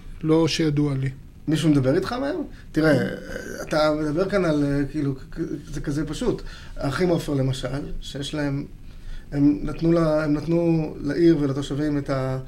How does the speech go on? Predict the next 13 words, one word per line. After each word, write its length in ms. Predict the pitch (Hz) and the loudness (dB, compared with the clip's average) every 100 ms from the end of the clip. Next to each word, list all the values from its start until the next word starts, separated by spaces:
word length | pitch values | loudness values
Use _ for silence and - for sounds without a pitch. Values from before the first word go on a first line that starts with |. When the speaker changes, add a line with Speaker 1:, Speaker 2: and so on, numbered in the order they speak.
| - - - - - - - | -12 -14 -14 -16 -18 -16 -4
Speaker 2:
את 60 | |
האצטדיון 480 | 139 135 139 143 143 | -2 0 0 4 4
הזה, 260 | 135 131 156 160 | 4 2 0 -2
ה-, 840 | 135 131 127 127 127 127 131 139 | -2 -2 -2 -2 -4 -6 -6 -4
הנהדר, 380 | 135 131 127 135 | -2 0 0 0
באמת 280 | 131 135 143 | 0 0 0
הנהדר, 480 | 139 135 131 143 196 - - - - | 0 0 -2 -2 -4 -10 -14 -10 -4
ועכשיו 320 | 139 175 165 | 0 2 2
אתה 260 | 165 151 143 - - - - | 4 4 2 -4 -14 -16 -12
תעיף 200 | - 156 | -6 -6
אותם 180 | 151 139 | -4 -6
החוצה 260 | 135 151 143 | -6 -4 -2
מהעיר? 200 | 160 | -2